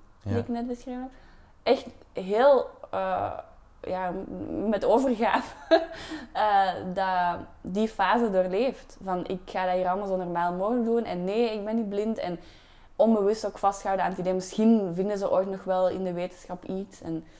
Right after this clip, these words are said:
Speaker 1: ik heb dat, dat uitgemolken tot het, tot het compleet was.
Speaker 2: Ja.
Speaker 1: Eh, en ik ben, eh, als enige in mijn ba-, in mijn derde bachelorjaar aan de universiteit, als enige,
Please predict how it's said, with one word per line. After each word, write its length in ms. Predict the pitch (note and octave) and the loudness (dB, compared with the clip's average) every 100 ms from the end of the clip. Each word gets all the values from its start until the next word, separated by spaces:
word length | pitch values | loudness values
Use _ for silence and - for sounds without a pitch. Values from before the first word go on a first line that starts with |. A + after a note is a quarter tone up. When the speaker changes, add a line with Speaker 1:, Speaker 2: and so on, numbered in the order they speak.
| - - - - - - - | -20 -20 -20 -20 -20 -20 -8
Speaker 1:
ik 120 | G3 | 2
heb 140 | A3 G#3+ | 4 4
dat, 320 | - - F#3+ | 2 0 -2
dat 120 | F3+ | 2
uitgemolken 680 | - G#3+ - A3 G3+ A3+ A3+ | 4 4 2 2 2 2 -2
tot 160 | F#3 | -6
het, 100 | F#3 - _ | -8 -12 _
tot 180 | G3 G3 | -4 -4
het 120 | F#3+ | -4
compleet 440 | F3 E3 D#3+ D#3 | -6 -4 -4 -4
was. 380 | - D#2+ - - - | -6 -16 -18 -20 -6
Speaker 2:
Ja. 280 | G#2 G2+ F#2 - | -2 0 -2 -8
Speaker 1:
Eh, 420 | F3 E3+ E3 E3 | -6 -2 -2 -2
en 80 | F3 | -2
ik 100 | E3+ | 0
ben, 400 | F3 E3+ E3 - - - - - - - - - | 0 0 -2 -6 -16 -20 -20 -20 -20 -20 -20 -18
eh, 420 | E3 E3+ E3+ E3+ | -12 -10 -8 -6
als 160 | D#3+ - | -6 0
enige 840 | F3+ G#3+ A3+ A3 G3 F#3 F3 E3 - | 4 6 4 2 4 4 4 2 -2
in 100 | F3+ | -4
mijn 180 | E3+ E3+ | -2 -2
ba-, 140 | E3+ F3 | -4 -6
in 120 | F3+ | -6
mijn 160 | E3 | -4
derde 220 | E3 F3 E3+ | -2 -2 -4
bachelorjaar 640 | E3+ E3 F3+ F3 E3 E3 | -6 -8 -12 -8 -8 -8
aan 140 | E3 | -6
de 60 | E3+ | -4
universiteit, 420 | E3 D#3+ E3 E3 | -4 -6 -6 -8
als 120 | E3 - | -8 0
enige, 520 | F#3+ G#3+ A3 F#3+ | 2 2 0 -2